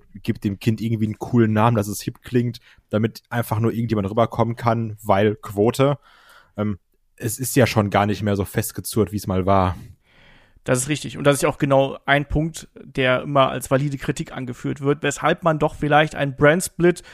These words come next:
Speaker 2: also die Trennung von Raw und SmackDown,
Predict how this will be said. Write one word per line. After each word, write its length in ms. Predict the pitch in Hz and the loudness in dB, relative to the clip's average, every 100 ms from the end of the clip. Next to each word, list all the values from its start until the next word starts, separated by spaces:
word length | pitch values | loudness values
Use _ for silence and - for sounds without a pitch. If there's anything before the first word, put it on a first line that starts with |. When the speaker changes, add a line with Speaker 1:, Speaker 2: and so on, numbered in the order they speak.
| - | -10
Speaker 2:
also 240 | - 139 | -2 -2
die 120 | 143 135 | -4 -10
Trennung 360 | - 147 156 | -2 0 0
von 320 | 139 139 139 - - - | 0 0 0 -6 -12 2
Raw 240 | 135 147 | 6 6
und 340 | - 139 131 - - - | 4 -2 -4 -10 -14 -6
SmackDown, 640 | - 151 - 151 135 131 | -2 0 0 4 4 2